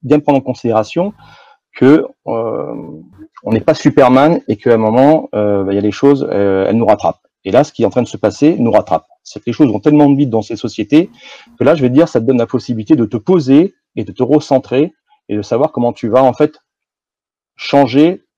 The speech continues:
ta façon de faire de façon à perdre moins d'énergie possible, mais être le plus productif possible par rapport à ce que t'as à faire. Voilà. Et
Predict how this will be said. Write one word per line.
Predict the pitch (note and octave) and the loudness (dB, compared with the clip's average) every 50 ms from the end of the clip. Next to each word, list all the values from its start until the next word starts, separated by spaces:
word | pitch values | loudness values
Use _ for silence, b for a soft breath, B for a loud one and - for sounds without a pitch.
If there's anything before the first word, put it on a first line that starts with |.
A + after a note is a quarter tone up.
| _ _ _ _ _ _ _ _ - | _ _ _ _ _ _ _ _ -4
ta | C#3 B2+ | -4 -2
façon | - C#3 - - C3 | -2 -4 -6 -4 -4
de | C3 B2+ | -4 -4
faire | A2+ - C#3 D3+ E3+ F#3 - b b b b b b b b b | -4 -4 -2 -2 -2 -4 -6 b b b b b b b b b
de | C3 | -8
façon | A2 - B2 - - D#3 | -4 -4 -4 -4 -2 -2
à | B2+ G#2+ | -2 0
perdre | - - C#3+ G#2 A#2 G#2+ | 0 0 -2 -2 -2 -4
moins | A#2+ D#3 F#3 F#3+ | -2 0 0 0
d'énergie | F#3 F3 E3+ D#3 D#3 D#3+ | 0 -2 -4 -4 -6 -6
possible, | - D#3+ D3 - - E3+ F3+ D#3+ F3 - _ _ _ _ _ - | -4 -4 -4 -4 -6 -12 -10 -10 -12 -14 _ _ _ _ _ -12
mais | A2 A#2 | -8 -8
être | B2 - - A#2 | -8 -8 -8 -10
le | A2+ | -10
plus | G#2 - - | -10 -10 -10
productif | - - C3+ A#2+ A#2 - - C#3 - | -8 -6 -6 -6 -8 -10 -12 -14 -12
possible | - A#2 G#2 - - G2 - | -12 -12 -12 -12 -12 -10 -6
par | - E2 | -6 -6
rapport | E2+ - - E2+ | -6 -6 -8 -12
à | |
ce | - - | -12 -12
que | - | -14
t'as | - - D#2+ | -14 -12 -12
à | D#2+ | -12
faire. | - - - - - _ _ _ _ _ _ _ _ _ - | -12 -14 -20 -20 -20 _ _ _ _ _ _ _ _ _ -12
Voilà. | F2+ F2+ D#2+ - _ _ _ _ _ _ B B B B B B B B B B _ _ - | -10 -10 -10 -10 _ _ _ _ _ _ B B B B B B B B B B _ _ -8
Et | - G#2 G#2+ G2+ G#2 G#2 G2+ | -4 -2 -2 0 -2 -2 -4